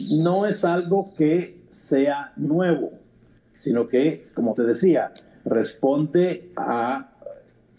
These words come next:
flujos que son anualmente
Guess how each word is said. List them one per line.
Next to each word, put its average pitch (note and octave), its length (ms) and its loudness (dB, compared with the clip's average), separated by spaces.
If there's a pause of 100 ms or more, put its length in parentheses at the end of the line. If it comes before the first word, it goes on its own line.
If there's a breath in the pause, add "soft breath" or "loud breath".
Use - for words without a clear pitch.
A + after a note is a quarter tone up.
(580)
flujos D3+ 800 0 (600)
que - 140 0
son B2 300 0
anualmente A#2+ 1000 0